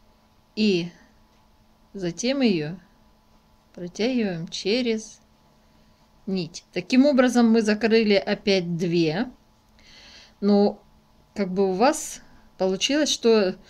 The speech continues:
ну, вы, вы увидели, что закрыли три. Но мы первую закрыли ту,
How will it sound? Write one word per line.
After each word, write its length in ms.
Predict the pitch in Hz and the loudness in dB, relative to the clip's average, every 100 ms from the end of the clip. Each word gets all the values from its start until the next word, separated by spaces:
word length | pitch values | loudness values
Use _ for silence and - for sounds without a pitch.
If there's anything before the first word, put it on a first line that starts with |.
| - - - - | -20 -20 -16 -4
ну, 160 | 202 | -2
вы, 680 | 185 196 185 165 165 175 180 | 2 4 4 2 -2 -4 -2
вы 180 | 190 220 | 4 4
увидели, 520 | 196 233 269 262 208 | 4 2 0 0 0
что 200 | - 220 | 0 -2
закрыли 500 | 202 202 214 233 220 | 0 -2 0 0 0
три. 400 | 220 170 143 156 _ - | 0 -4 -6 -10 _ -10
Но 520 | 185 202 247 320 330 | -2 2 4 2 -2
мы 460 | 185 208 214 220 202 | 4 8 10 8 4
первую 840 | 208 226 233 220 247 277 302 349 - _ | 2 4 6 6 2 2 0 -2 -8 _
закрыли 640 | 190 190 214 220 247 214 190 | -6 -2 0 2 2 2 0
ту, 460 | - 262 320 392 | 0 2 2 2